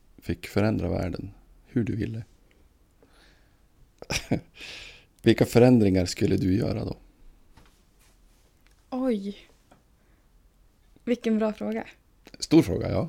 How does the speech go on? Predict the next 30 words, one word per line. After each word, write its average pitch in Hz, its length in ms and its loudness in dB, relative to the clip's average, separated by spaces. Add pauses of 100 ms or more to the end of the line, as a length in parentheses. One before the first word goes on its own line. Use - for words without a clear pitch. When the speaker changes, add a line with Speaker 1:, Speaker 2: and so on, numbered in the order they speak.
Speaker 2:
Ja, 240 60 2 (160)
Speaker 1:
Verkligen. - 440 0
Speaker 2:
jätte-, - 240 -6
alltså 208 180 -2
jättestor. 208 1000 -2
Speaker 1:
Ja. 117 140 -2 (300)
Mm. 127 220 0
Speaker 2:
Det 226 120 0
känns 240 220 4
som 220 280 -4
så - 140 -6
här, 202 460 -2
det 226 140 4
är 220 80 2
väldigt 220 300 2
passande - 480 -4
i 240 100 0
år - 180 -2
också. - 220 -12 (640)
Speaker 1:
Mm. 104 240 -6 (100)
Speaker 2:
Reformationsåret. 220 1080 -4
Speaker 1:
Ja. 202 60 -2
Speaker 2:
Vad 220 120 -2
ska - 160 -8
jag - 180 -10 (120)
ändra? 226 280 -8 (320)
Speaker 1:
Snyggt, - 540 -10
ja. 101 200 -4 (580)
Speaker 2:
Men, 240 380 2
eh, 220 360 -6